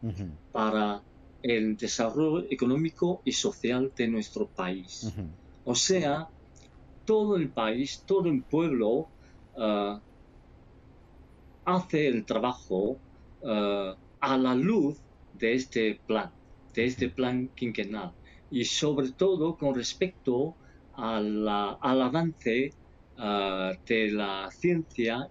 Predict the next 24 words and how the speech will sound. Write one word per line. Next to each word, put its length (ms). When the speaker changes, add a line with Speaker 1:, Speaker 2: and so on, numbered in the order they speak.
Speaker 2:
y 160
la 340
tecnología, 840
tenemos 440
otro, 640
otro 800
plan. 360
También 500
es, 240
eh, 160
un 220
plan 440
quinquenal, 640
creo. 460
Es 200
el 180
plan, 400
eh, 460
para, 540
eh, 520
el 200
plan 340
de 340
tecnología 800